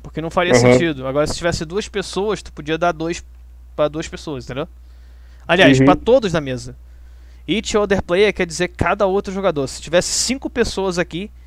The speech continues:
Speaker 1: você ia mandar dois de álcool, ah, teor de álcool pra cada um. E cada um teria que se defender separado. Entendeu? Se um fulano se defendesse, os outros também tinham que se defender.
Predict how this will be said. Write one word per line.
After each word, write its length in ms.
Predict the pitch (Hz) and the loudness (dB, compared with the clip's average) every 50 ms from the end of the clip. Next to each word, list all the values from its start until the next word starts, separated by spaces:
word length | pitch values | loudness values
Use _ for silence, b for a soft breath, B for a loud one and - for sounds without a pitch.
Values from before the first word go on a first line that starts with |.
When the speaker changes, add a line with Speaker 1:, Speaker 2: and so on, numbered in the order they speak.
| b b b b b b | b b b b b b
Speaker 1:
você 320 | 160 156 156 - - 165 170 | -6 -6 -4 -2 0 0 2
ia 120 | 185 190 | 2 2
mandar 460 | 190 196 196 185 160 156 170 185 185 - - - | 0 0 -2 0 4 6 6 6 4 2 -4 -14
dois 400 | 156 139 156 160 202 226 220 185 | -8 -6 -4 -4 -2 -4 -4 -4
de 100 | 202 220 | 0 2
álcool, 340 | 196 180 185 190 - 202 185 - - - - - - - | 4 4 4 2 0 -6 -10 -12 -16 -20 -20 -20 -12 -6
ah, 200 | 139 143 143 139 | -2 0 2 2
teor 280 | 135 - 143 147 160 160 | 2 2 0 0 0 0
de 100 | 147 156 | 2 4
álcool 200 | 151 160 175 - | 4 4 2 0
pra 160 | - - 170 - | -4 -6 -4 0
cada 260 | - 175 202 240 240 | 2 2 2 2 0
um. 100 | 180 139 - b b b b b b b b b | -2 -4 -10 b b b b b b b b b
E 80 | 147 139 | -6 0
cada 300 | - 190 196 196 202 185 | 4 4 4 4 4 0
um 100 | 196 208 | -2 -2
teria 200 | - 196 220 220 | -2 0 0 0
que 80 | - | -2
se 80 | - 220 | -2 -4
defender 360 | 208 208 - 214 196 185 196 | -4 -4 -4 -4 -6 -4 -4
separado. 540 | 190 - 190 - 226 202 143 127 123 120 - - - - - - - - - - - - - - - - - - - - - - - - - - - - - - - - - - - - - - - - - - | -4 -4 -4 -2 -2 -2 -2 -2 -4 -8 -14 -20 -20 -20 -20 -20 -20 -20 -20 -20 -20 -20 -20 -20 -20 -20 -20 -20 -18 -18 -18 -18 -18 -18 -18 -18 -18 -18 -18 -18 -18 -18 -18 -20 -20 -20 -20 -20 -20 -20 -20 -14
Entendeu? 280 | - 131 127 139 151 165 | -10 -6 -2 -2 -2 -2
Se 220 | - - - 170 170 | -2 -4 -4 -2 -2
um 160 | 190 226 226 | -2 -4 -6
fulano 360 | - - 240 208 202 208 208 | -4 -2 0 0 0 0 -2
se 100 | - 196 | -4 -4
defendesse, 540 | 185 196 - 196 185 156 160 185 180 - 208 | -4 -4 -4 -4 -4 -2 -2 -4 -2 -4 -6
os 120 | 196 160 | -6 -6
outros 420 | 175 180 - 208 196 - - - - | -6 -6 -6 -8 -10 -10 -12 -14 -10
também 280 | - 175 165 170 175 | -8 -8 -8 -8 -8
tinham 200 | 170 - 180 170 | -10 -8 -8 -8
que 80 | 165 - | -8 -8
se 60 | - | -8
defender. 340 | 165 165 - 170 147 117 104 | -8 -6 -6 -6 -8 -8 -10